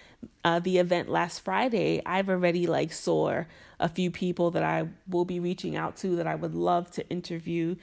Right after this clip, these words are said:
who seem to have amazing talent and, like, a great story. And, um,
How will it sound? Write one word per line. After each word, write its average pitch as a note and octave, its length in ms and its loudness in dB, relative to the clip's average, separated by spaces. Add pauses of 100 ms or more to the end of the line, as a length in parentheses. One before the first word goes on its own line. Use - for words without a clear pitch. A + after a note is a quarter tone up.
(260)
who F#3+ 120 0
seem F3 300 -2
to F3 100 -2
have E3+ 280 0
amazing F#3 460 0
talent F#3 540 -2
and, F3 140 -4
like, E3 160 -6
a E3+ 160 -8
great F3 220 -6
story. F3 580 -4 (500)
And, F3 540 0
um, E3+ 480 -2